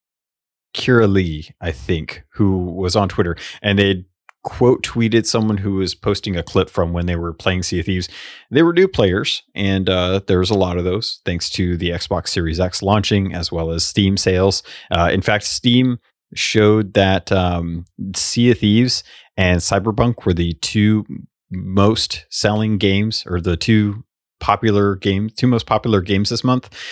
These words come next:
for sales. So that's kinda crazy. It was like Cyberpunk twenty seventy-seven,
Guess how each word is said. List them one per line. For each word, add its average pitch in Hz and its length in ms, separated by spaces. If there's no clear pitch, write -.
for 95 300
sales. 110 600
So 92 520
that's 113 180
kinda 131 220
crazy. 104 460
It 95 80
was 90 220
like 87 280
Cyberpunk 123 640
twenty 120 280
seventy-seven, 127 720